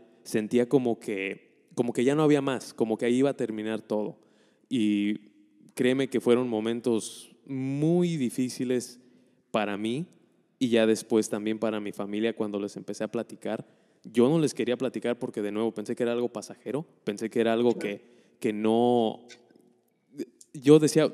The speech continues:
Speaker 1: "No, a mí no me puede pasar, ¿por qué me tiene que pasar a mí?". O sea,
Speaker 2: Ujú.
Speaker 1: yo tengo todo lo que puede pedir alguien, eh, estoy haciendo algo que me gusta,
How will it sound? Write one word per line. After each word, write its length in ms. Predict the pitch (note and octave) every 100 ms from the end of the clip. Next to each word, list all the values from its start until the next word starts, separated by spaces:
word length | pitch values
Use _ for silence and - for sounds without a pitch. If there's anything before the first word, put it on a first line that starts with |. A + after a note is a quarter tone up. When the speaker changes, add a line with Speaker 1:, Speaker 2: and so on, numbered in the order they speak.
| - D3+
Speaker 1:
"No, 360 | E3 A#2+ - -
a 120 | C3
mí 100 | E3
no 100 | G#3
me 100 | F#3+
puede 220 | D3+ E3
pasar, 300 | C3 A2+ A2
¿por 160 | - A#2
qué 100 | E3+
me 120 | F#3+
tiene 220 | E3+ F3+
que 80 | D#3
pasar 280 | B2 A#2 C3
a 40 |
mí?". 180 | A#2 A#2 - _ _
O 100 | A2
sea, 240 | B2 G2 - _ -
Speaker 2:
Ujú. 180 | F#3 E3+
Speaker 1:
yo 460 | C3 C#3 C#3 B2+
tengo 240 | C#3+ C#3+ C#3
todo 260 | C#3 C#3+
lo 140 | C3+ A#2
que 120 | A#2
puede 580 | - - B2+ C3 C#3 C3+
pedir 360 | A#2+ A#2 B2+ B2
alguien, 420 | C3 C3 D3 C#3+ - _ _
eh, 520 | G#2+ G#2 G2 G2+ G2 - _ _ _ _ _ _ _ _ _ _ _ _
estoy 720 | A#2+ - C3 B2+ C3 B2 A#2+
haciendo 840 | G#2+ - B2 B2+ B2 A#2 A2+ G#2+ G#2+
algo 300 | A2+ A#2+ A#2
que 100 | A2+
me 120 | A2
gusta, 600 | B2 C3 B2 - A#2+